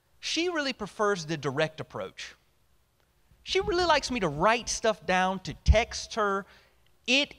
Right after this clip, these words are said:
is written. Do you get that kind of child? And anybody who's a parent, you guys get that kind of child? They like clarity. "I give you the Bible. It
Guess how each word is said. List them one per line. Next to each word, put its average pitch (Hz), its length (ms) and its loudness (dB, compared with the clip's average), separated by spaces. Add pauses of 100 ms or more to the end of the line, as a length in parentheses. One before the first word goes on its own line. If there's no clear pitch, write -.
(160)
is 220 400 2
written. 147 420 -2
Do 180 100 0
you 294 60 0
get 359 200 -2
that 320 140 2
kind 277 120 0
of 220 80 -2
child? 226 280 6
And 208 180 -4
anybody 247 240 2
who's 202 80 -6
a 196 40 -2
parent, 214 380 -2
you 196 80 -4
guys 202 160 4
get 214 180 -2
that 202 120 2
kind 214 140 2
of 214 60 -6
child? 226 340 6 (300)
They 247 260 4
like 214 360 4
clarity. 165 680 0 (580)
"I 165 180 8
give 196 360 0
you 139 360 -4 (640)
the 185 220 6
Bible. 175 480 8 (3250)
It 311 420 4